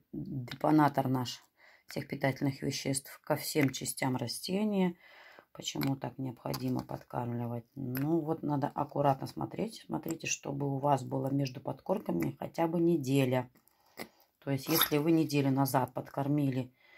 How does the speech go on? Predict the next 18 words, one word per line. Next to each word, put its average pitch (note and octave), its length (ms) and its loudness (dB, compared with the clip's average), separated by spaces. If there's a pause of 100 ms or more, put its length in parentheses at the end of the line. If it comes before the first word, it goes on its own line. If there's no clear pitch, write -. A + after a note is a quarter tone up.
(580)
а, C3+ 180 0
каким-либо C3+ 560 0
удобрением, C3+ 920 2 (100)
то F3+ 360 2
сегодня F3+ 500 2
вы F#3 100 0
можете B2+ 420 2
подкормить. A#2+ 600 -8
Если D3+ 320 -2
вы D3 120 2
дня C#3 220 4
два-три C3+ 520 2
назад D3+ 400 4
подкармливали, A#2+ 600 -4
то - 140 -6
подождите, C#3 540 -4
пожалуйста, C#3+ 640 -4 (480)
неделечку C#3 840 0